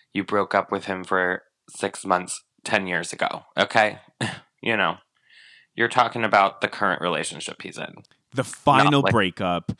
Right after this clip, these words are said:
Speaker 1: the
Speaker 2: The
Speaker 1: final break.
Speaker 2: The one
Speaker 1: Not
Speaker 2: that
Speaker 1: one of
Speaker 2: then leads to
Speaker 1: all
Speaker 2: him going to Hailey and getting married. Like, this could possibly be the end of Jelena forever.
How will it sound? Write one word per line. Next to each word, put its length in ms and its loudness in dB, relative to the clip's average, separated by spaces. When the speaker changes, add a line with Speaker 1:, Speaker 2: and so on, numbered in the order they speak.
Speaker 1:
the 80 0
Speaker 2:
The 0 -
Speaker 1:
final 340 4
break. 200 0
Speaker 2:
The 80 0
one 200 6
Speaker 1:
Not 60 4
Speaker 2:
that 40 6
Speaker 1:
one 80 4
of 40 0
Speaker 2:
then 200 4
leads 220 6
to 80 6
Speaker 1:
all 40 0
Speaker 2:
him 200 0
going 300 4
to 60 4
Hailey 460 -2
and 160 -2
getting 480 -4
married. 640 4
Like, 220 0
this 360 2
could 260 4
possibly 540 2
be 180 0
the 160 -4
end 140 -2
of 80 -4
Jelena 360 -4
forever. 720 -8